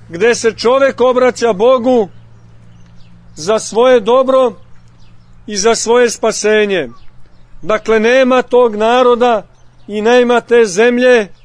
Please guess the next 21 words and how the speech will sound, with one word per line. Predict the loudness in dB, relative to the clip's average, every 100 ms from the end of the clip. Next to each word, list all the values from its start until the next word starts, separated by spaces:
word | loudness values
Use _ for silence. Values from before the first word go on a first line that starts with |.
| -20 -20 -18 -4
nema | 0 2 2 0
tog | 0 0 0
mesta | 0 0 -2 -2 -2 -2 -4 -14 -20 -20 -20 -20 -4
koje | 0 0 0
hoće | 0 0 -2 -2
da | -2
bude | -2 0 -2
slovesno | 0 0 2 0 -2 -4 -6
i | -6
smisleno, | -6 -6 -4 -4 0 0 -4 -12 -20 -20 -14 -4
a | -2
da | 0 0
nema | 2 2 2 0 -2 -4 -12 -20 _ -20 -10
prostor | -2 2 2 0 -2 -2 0
koji | 0 0 2
je | 2
određen | 2 2 2 2 -2 -2 -8 -16 -14 -12 -12 -10
da | -6 -4
bude | -2 0 0
posvećen | 2 0 2 0 0 -2 -2
Bogu. | -2 -2 -8